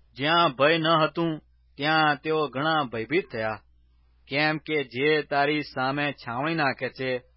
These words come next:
તેઓના હાડકાં દેવે વિખેરી નાખ્યા છે. તેં તેઓને ફજેત કર્યા છે,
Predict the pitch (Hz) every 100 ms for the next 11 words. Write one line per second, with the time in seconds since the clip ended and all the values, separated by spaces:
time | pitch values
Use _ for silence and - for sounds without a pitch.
0 | _ _ _ - 139 151 147 143 117 135
1 | 143 143 131 123 - _ _ 120 139 147
2 | 147 143 117 117 - 143 165 147 120 123
3 | 110 - _ _ _ _ _ _ _ _
4 | _ 135 147 160 160 151 151 156 160 160
5 | 160 156 123 120 170 - 165 160 156 135